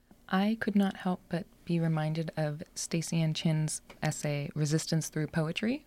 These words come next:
when we began talking about recording this. And, uh, Stacey Ann Chin is a super rad Jamaican lesbian activist poet who, in her Resistance Through Poetry piece, says, "Through this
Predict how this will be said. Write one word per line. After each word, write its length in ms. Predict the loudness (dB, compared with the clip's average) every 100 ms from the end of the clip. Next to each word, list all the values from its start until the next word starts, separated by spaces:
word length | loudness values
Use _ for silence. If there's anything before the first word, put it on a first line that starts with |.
| -10
when 260 | -2 -2 0
we 180 | -2 -4
began 340 | -4 -2 -2
talking 300 | -2 -2 -2
about 240 | -2 -4
recording 380 | -4 -2 0 2
this. 240 | 0 -4 -12 -6
And, 400 | -2 2 2 0 -2
uh, 220 | -4 -4
Stacey 360 | -4 -2 0 0
Ann 120 | -2
Chin 180 | 0 0
is 180 | 0 -4
a 140 | -6 -8 -10
super 480 | -10 0 2 2 2
rad 380 | 0 0 -2 -6 -12 -20 -20 0
Jamaican 600 | 4 6 6 6 4 4
lesbian 500 | 2 0 0 0 0
activist 440 | 0 -2 -2 -4 -2
poet 360 | -2 0 -2 -6 -18 -20 -20
who, 420 | -2 2 2 2 0
in 140 | 6 8
her 160 | 8
Resistance 480 | 6 4 0 0 -2
Through 140 | -2 -4
Poetry 380 | 0 0 -2
piece, 340 | -4 -4 -6 -8
says, 420 | -4 -2 -2 -6 -14 -20 -20 -20 -20 -20 2
"Through 160 | 8 8
this 200 | 8